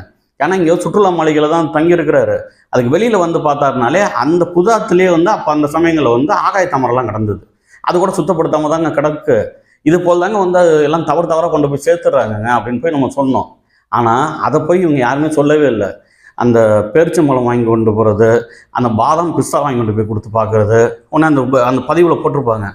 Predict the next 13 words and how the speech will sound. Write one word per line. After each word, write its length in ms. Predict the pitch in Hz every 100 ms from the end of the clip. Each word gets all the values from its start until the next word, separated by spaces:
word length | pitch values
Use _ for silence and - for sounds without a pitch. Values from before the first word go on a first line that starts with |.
| -
அவங்களோட 340 | 131 135 131
குழுக்கள்லாம் 480 | 123 - 151 151 135
வச்சிருக்காங்களா 400 | 123 120 117 135
அதெல்லாம், 340 | 117 101 107 98 - _ _ _ - -
அஹ், 340 | 135 120 113
"இன்று 260 | 113 156 156
வந்து 160 | 147 156
முதலமைச்சர் 580 | 139 139 147 135 139 123
மு 60 |
க 120 | 160 165
ஸ்டாலினை 340 | - 135 131
சந்தித்த 340 | 117 127 117
போது" 320 | 107 107 98